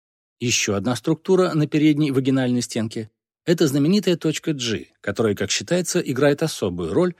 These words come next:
в сексуальных отношениях у женщин. На данный момент вопрос о том, действительно ли точка G является подлинной анатомической сущностью, остается спорным. Так, анализ соответствующих тканей у трупов привел исследователей к различным результатам.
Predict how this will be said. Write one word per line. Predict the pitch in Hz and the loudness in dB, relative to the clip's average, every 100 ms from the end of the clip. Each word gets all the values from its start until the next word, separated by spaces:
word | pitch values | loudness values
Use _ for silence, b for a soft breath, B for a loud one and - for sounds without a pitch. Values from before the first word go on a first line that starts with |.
| b | b
в | - | -4
сексуальных | 185 - 131 151 160 | -2 2 2 2 0
отношениях | 156 104 - 87 92 - | -2 -4 -4 -6 -8 -6
у | 127 | -4
женщин. | 90 - - - _ _ _ _ _ _ | -4 -6 -10 -10 _ _ _ _ _ _
На | 143 | 0
данный | 156 208 214 | 4 4 4
момент | 180 160 190 202 - | 2 2 2 0 -2
вопрос | 123 139 160 160 | -2 0 0 0
о | 127 | -2
том, | - 160 | 0 0
действительно | 165 139 156 - 202 - 120 | -2 -2 -4 -2 -2 0 0
ли | 110 113 | 0 0
точка | 123 107 - | -2 -2 -4
G | 98 104 113 | -4 -2 0
является | 101 98 107 101 110 | 0 0 0 -2 -6
подлинной | - - 160 95 95 92 | -4 2 2 2 -4 -6
анатомической | - 117 107 107 82 - 131 | -4 -2 0 -2 -2 -4 -4
сущностью, | - 202 101 - - - _ | -2 -2 -4 -8 -12 -18 _
остается | 131 - 196 190 - | -10 -4 -2 -2 -6
спорным. | - - 73 - - _ _ _ _ _ | -8 -12 -16 -18 -20 _ _ _ _ _
Так, | - 202 202 | 2 2 2
анализ | - 139 151 147 - | 0 2 2 0 -2
соответствующих | - 151 143 147 151 - 135 143 - | -2 0 2 2 0 0 -2 -2 -4
тканей | - 107 98 101 | -2 0 0 -2
у | 113 | -2
трупов | 202 214 208 - - _ _ | -2 -2 -2 -4 -10 _ _
привел | 165 147 180 208 | 4 6 6 4
исследователей | 139 - 107 135 143 - 131 127 | 0 -2 0 0 0 -2 -2 -2
к | - | 0
различным | 170 107 87 - 104 101 | 0 0 -4 -8 -8 -8
результатам. | - 98 90 - - | -6 -4 -6 -10 -20